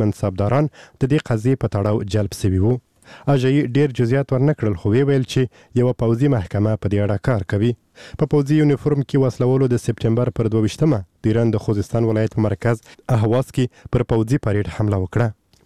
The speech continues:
په دغه برید کې د سپاه پاسداران انقلاب د غړیو او ملکیانو په شمول څلرویشت کسان ووژل سول او په لسګونو نور ټپیان سول. د دغه برید مسؤلیت داعش ډلې او هم په خوزستان کې میشتې بیلتون غوښتونکي عرب ډلې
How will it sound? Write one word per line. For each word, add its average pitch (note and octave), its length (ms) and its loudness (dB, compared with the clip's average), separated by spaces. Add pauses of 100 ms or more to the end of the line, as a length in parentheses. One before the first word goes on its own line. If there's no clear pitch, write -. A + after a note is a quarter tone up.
په - 80 0
دغه D3 160 2
برید C#3 200 0
کې - 160 -2
د A#2+ 100 -2
سپاه B2 320 0
پاسداران A#2 420 0
انقلاب A#2+ 520 0
د G#2+ 120 0
غړیو B2+ 320 0 (280)
او A#2 120 2
ملکیانو A#2 360 0 (100)
په G#2+ 180 0
شمول C#3 260 2 (320)
څلرویشت C#3+ 480 0
کسان G2 300 -2
ووژل C3 400 2
سول C3 180 0 (320)
او A#2 140 2
په B2 80 0
لسګونو C3 420 0
نور C#3 240 2
ټپیان G2+ 400 -2
سول. A2+ 160 -2 (400)
د G2+ 100 -2
دغه A2 200 0
برید G#2+ 220 0
مسؤلیت A2 500 0
داعش G#2+ 280 0
ډلې C#3 200 2 (360)
او B2 140 2
هم C#3 220 2
په B2+ 160 0
خوزستان B2+ 480 0
کې - 160 -2
میشتې D3 340 0 (380)
بیلتون D3 280 0
غوښتونکي A#2 500 -2 (120)
عرب A2 320 -2
ډلې B2+ 180 2